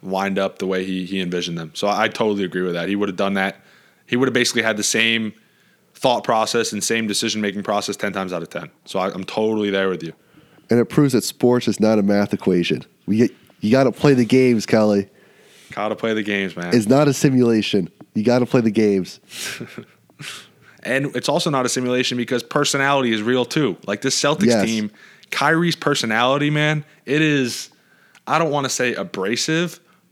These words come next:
Speaker 1: but just the way he handles the media and acts like he's just, like, Nostradamus, it's gotta be just irritating to his teammates.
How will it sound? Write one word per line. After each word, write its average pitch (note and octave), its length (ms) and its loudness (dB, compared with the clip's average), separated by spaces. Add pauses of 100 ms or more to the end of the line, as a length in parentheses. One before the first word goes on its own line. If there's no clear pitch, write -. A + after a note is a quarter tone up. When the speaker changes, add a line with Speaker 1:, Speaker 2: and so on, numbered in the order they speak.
Speaker 1:
but B2 240 -2
just - 200 -4
the D3 80 0
way A#2 320 0
he A#2+ 160 -6
handles A#2+ 380 -2
the G2+ 80 -4
media A2+ 360 -2
and G#2+ 80 -4
acts A2 300 -4
like A#2 120 -4
he's A2+ 220 -8
just, A2+ 300 -4
like, G2+ 260 -4
Nostradamus, A2 1040 -2 (580)
it's A#2+ 160 -6
gotta C3+ 320 2
be A2 320 -2
just G#2 240 -4
irritating G#2 460 -2
to F#2+ 80 -8
his F#2 100 -6
teammates. F2 540 -10